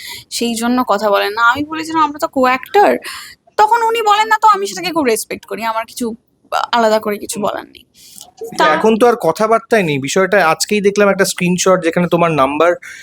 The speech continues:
Speaker 2: প্রথম দিকে, এ, সেই নাম্বারটা বোধহয় দেওয়া ছিল, তোমার নিজের ব্যক্তিগত নাম্বার, কিন্তু তারপরে সেই নাম্বারটি উড়ে যায়। এখন উনি আবার সেই পোস্টটি এডিট হয়, সেখানে লেখে যে কিছু কারণবশত এবং আমি তাকে কোনোভাবে, এ, হেনস্থা করতে চাই না বা কেউ করুক, তার জন্য আমি নাম্বারটা সরিয়ে দিচ্ছি।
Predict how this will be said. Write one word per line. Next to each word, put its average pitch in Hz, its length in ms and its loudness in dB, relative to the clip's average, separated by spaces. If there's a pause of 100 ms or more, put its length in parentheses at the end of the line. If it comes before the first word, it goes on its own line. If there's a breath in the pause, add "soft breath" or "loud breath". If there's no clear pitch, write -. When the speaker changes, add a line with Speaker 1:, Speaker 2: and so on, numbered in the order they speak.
(120)
Speaker 2:
প্রথম 202 280 2
দিকে, 208 180 2 (200)
এ, 175 160 2
সেই 180 140 0
নাম্বারটা 170 340 0
বোধহয় 175 200 2
দেওয়া 151 220 4
ছিল, 196 200 0 (420 soft breath)
তোমার 160 320 2
নিজের 160 200 2
ব্যক্তিগত 175 380 2
নাম্বার, 185 260 2
কিন্তু 196 180 2
তারপরে 196 420 4
সেই 202 120 0
নাম্বারটি 175 340 0
উড়ে 160 200 2
যায়। 202 220 2
এখন 160 380 -2 (160)
উনি 185 260 4
আবার 175 180 4
সেই 175 180 -2
পোস্টটি 165 460 -2
এডিট 165 280 -2
হয়, 156 120 0 (300 loud breath)
সেখানে 175 300 2
লেখে 170 220 2
যে 185 300 4
কিছু 170 160 -6
কারণবশত 180 600 2 (240)
এবং 165 220 2
আমি 160 140 2
তাকে 156 340 -2 (300 loud breath)
কোনোভাবে, 165 380 4
এ, 143 200 0
হেনস্থা 139 500 -2
করতে - 240 -2
চাই 170 180 0
না 220 100 2
বা 202 100 2
কেউ 160 200 2
করুক, 226 240 2
তার 160 140 2
জন্য 165 120 2
আমি 175 80 2
নাম্বারটা 147 320 0
সরিয়ে 127 260 0
দিচ্ছি। 117 300 -8